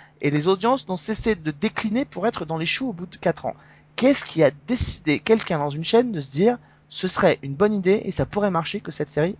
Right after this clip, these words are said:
revienne ? Je crois que le problème, c'est que quand on quitte une série dans les choux, euh, on vous pouvez ramener la meilleure histoire du monde que vous voulez, qui pourrait pu être intéressante si elle s'appelait pas Heroes. Pourquoi pas ? On aurait pu repartir avec d'autres choses. Les gens n'ont pas envie de venir,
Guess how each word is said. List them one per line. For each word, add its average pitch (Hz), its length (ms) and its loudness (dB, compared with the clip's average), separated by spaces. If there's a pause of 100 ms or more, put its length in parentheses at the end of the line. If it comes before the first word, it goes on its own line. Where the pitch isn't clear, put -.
revienne ? 127 440 0 (440)
Je - 120 -8
crois - 180 2
que - 100 -6
le 165 60 0
problème, 208 440 4
c'est 160 140 -8
que 143 80 -6
quand 254 260 -4
on 202 80 -2
quitte 262 240 -8
une 196 80 -4
série 175 420 -2 (380)
dans 226 120 2
les 208 100 2
choux, 202 260 -4 (800)
euh, 131 240 6
on 160 80 2
vous 180 140 -4
pouvez 226 260 2
ramener 196 540 2
la 135 140 0
meilleure 254 340 4
histoire 208 300 -2
du 180 120 -8
monde 180 240 -8
que 147 100 -16
vous 147 140 -12
voulez, 143 440 -4
qui - 100 -20
pourrait 202 220 -4
pu 302 100 -8
être - 160 -6
intéressante 170 600 -2 (300)
si - 120 -4
elle 151 80 2
s'appelait 160 240 0
pas 156 160 2
Heroes. 131 340 -2 (420)
Pourquoi 185 240 0
pas ? 240 200 4
On 175 80 0
aurait 120 160 -2
pu - 100 -8
repartir 180 460 -4
avec 143 200 -4
d'autres 151 260 -8
choses. 220 240 -8 (440)
Les 139 100 2
gens 196 120 2
n'ont 202 120 4
pas 214 140 4
envie 214 180 2
de 165 60 -18
venir, 190 260 -6